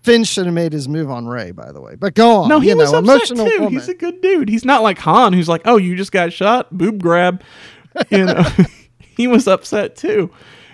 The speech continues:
Speaker 2: And so they run out of there,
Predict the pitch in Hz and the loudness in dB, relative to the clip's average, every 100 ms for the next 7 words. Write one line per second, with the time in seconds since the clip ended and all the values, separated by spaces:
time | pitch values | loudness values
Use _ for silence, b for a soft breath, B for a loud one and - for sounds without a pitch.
0 | B - 185 180 - 202 185 185 180 170 | B -6 -4 -4 -2 2 4 2 0 -4
1 | _ - 160 190 285 269 214 202 185 185 | _ -10 -2 0 2 0 -2 -2 -2 -2
2 | 185 156 131 127 127 147 | -2 -4 -4 -6 -6 -8